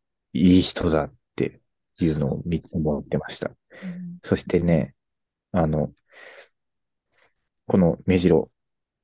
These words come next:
Speaker 2: うん。
Speaker 1: うわ。この目白と、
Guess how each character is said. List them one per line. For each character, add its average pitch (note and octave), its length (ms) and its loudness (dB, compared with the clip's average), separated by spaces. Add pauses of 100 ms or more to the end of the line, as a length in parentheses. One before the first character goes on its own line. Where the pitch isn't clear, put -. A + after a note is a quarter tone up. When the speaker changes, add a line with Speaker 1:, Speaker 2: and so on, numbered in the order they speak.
(600)
Speaker 2:
う G3+ 60 -4
ん。 F3 120 -4 (140)
Speaker 1:
う - 60 -2
わ。 - 220 -4 (960)
こ - 120 -2
の G2 100 4
目 F#2 120 2
白 F2+ 240 2
と、 C#3+ 420 2